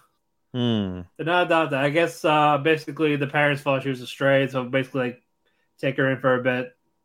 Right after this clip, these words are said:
Speaker 2: type of thing.
Speaker 1: Mm-hmm.
Speaker 2: Yeah, you only see her that little, small little instance.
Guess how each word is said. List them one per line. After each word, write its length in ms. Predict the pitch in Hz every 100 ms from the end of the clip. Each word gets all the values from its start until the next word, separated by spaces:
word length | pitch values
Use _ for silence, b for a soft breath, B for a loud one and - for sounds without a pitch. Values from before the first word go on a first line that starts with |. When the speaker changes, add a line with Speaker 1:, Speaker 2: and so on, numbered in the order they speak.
| _ _
Speaker 2:
type 160 | 131 123
of 80 |
thing. 320 | 120 131 131 139 _ _ _ _
Speaker 1:
Mm-hmm. 240 | 110 107 95 - _ _ b b b _
Speaker 2:
Yeah, 80 | 160
you 160 | 151
only 180 | 180 208
see 260 | 196 - 180
her 260 | 175 165
that 220 | 151 160 147
little, 520 | 151 160 151 147 139
small 400 | - 156 147 139
little 200 | 135 135
instance. 680 | 131 120 120 117 120 -